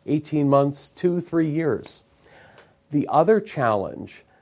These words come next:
that some people have, despite the name of our firm, Pinnacle Performance Improvement Worldwide, the reality is I'm the founder and president. So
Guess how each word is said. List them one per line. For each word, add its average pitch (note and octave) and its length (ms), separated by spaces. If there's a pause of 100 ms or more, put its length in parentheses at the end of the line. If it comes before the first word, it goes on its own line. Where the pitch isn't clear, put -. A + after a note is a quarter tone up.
(220)
that A#2 300
some F#3+ 280
people B2+ 400
have, - 500 (240)
despite D#3 420
the D#3 80
name C3 300
of A2+ 140
our G#2+ 160
firm, B2+ 380
Pinnacle A#2+ 340
Performance A2 560
Improvement G#2 480
Worldwide, A2 680 (300)
the C3 80
reality D#3+ 580
is A2+ 260 (240)
I'm F3 240
the D#3+ 80
founder C#3 460
and A2+ 120
president. - 640 (440)
So A#2+ 600